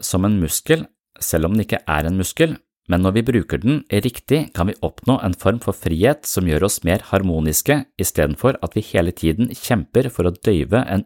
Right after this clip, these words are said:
underliggende usikkerhet. Denne boken inkluderer trettién øvelser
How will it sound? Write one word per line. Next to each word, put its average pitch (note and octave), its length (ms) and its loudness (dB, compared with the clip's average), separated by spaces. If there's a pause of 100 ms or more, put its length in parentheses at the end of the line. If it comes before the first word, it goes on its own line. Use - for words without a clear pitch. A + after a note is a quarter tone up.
(120)
underliggende D#2 480 0
usikkerhet. - 520 -6 (840)
Denne A2 240 2
boken B2+ 320 2
inkluderer F2+ 720 0 (260)
trettién G#2+ 880 0
øvelser G2+ 540 0